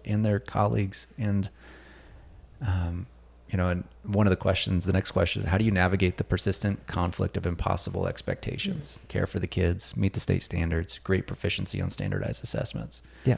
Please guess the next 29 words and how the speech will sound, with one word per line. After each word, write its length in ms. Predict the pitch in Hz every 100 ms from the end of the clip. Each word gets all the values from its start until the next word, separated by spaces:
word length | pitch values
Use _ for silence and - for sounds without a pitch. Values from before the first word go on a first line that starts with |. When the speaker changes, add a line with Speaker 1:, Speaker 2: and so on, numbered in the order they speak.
| 131
Speaker 3:
that 260 | 123 135 135
right 180 | 139
there 220 | 127 120 120
is 320 | 113 110 110
the 80 | -
conflict. 500 | - - - - 180
Speaker 2:
Yes. 460 | 190 190 - - - -
Speaker 1:
Yes, 540 | - 147 160 - - - - - -
absolutely. 640 | 131 - 123 170 - - -
Speaker 3:
Yeah. 180 | 113 123 - - - -
Speaker 1:
Those 380 | 120 175 190 - - - - - - - - -
all 300 | 117 127 127
have, 760 | - 117 113 92 92 - - -
are, 140 | 117 - 113
are, 180 | 110
are 160 | 113 123
a 120 | 131
means 340 | 120 123 131 -
to 80 |
get 100 | 101 -
to 60 |
the 140 | - 90
end 200 | 117 92
of, 160 | 87
of 160 | - 104
a 60 | 101
very 240 | 113 120
altruistic 560 | 92 98 95 95 101 98
desire. 540 | 90 98 - - 127